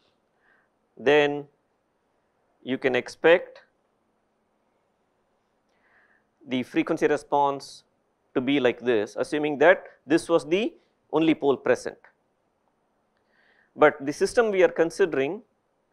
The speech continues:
has both poles, and if you look at this picture, you can see that this peak is affected by this tail.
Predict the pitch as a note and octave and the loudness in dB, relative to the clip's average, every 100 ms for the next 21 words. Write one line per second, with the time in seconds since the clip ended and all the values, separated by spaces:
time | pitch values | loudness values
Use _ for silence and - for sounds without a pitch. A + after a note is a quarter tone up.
0 | _ _ _ _ _ _ _ D#3+ F3 G#3+ | _ _ _ _ _ _ _ 2 2 2
1 | - - _ _ _ _ _ D3 F3+ F#3 | -2 -20 _ _ _ _ _ 2 2 2
2 | C#3 A2 E3 - - - _ _ _ _ | -2 -2 -4 -12 -20 -20 _ _ _ _
3 | _ _ C3+ D3 D3 D#3 G3 A3+ D3 F#3+ | _ _ -4 -2 0 0 4 4 4 0
4 | A#3 - - - F#3+ F#3+ - D3+ B2 - | -2 -6 -20 -2 -2 -2 2 2 2 -6
5 | _ _ _ _ _ _ _ _ _ _ | _ _ _ _ _ _ _ _ _ _
6 | _ _ _ _ _ _ _ _ - - | _ _ _ _ _ _ _ _ -16 -2
7 | D#3 D3 - A#3+ F3 E3+ G#3 _ _ _ | 0 0 -4 -2 -2 -2 -6 _ _ _
8 | _ _ _ _ _ B2 C3 - - _ | _ _ _ _ _ 2 2 0 -20 _
9 | _ _ C3 B2+ A#3+ - - G3+ D3 - | _ _ -18 -6 -6 -6 -8 -4 -4 -6
10 | - _ _ _ _ _ _ _ C#3+ - | -20 _ _ _ _ _ _ _ -8 -6
11 | - C3 - F#3+ - F#3+ D3+ D#3 F#3 A#3 | -2 -2 0 0 2 -2 2 4 6 4
12 | A#3 _ _ _ A#2 D3+ - D3 G#2+ | -8 _ _ _ -6 -6 -2 -4 -4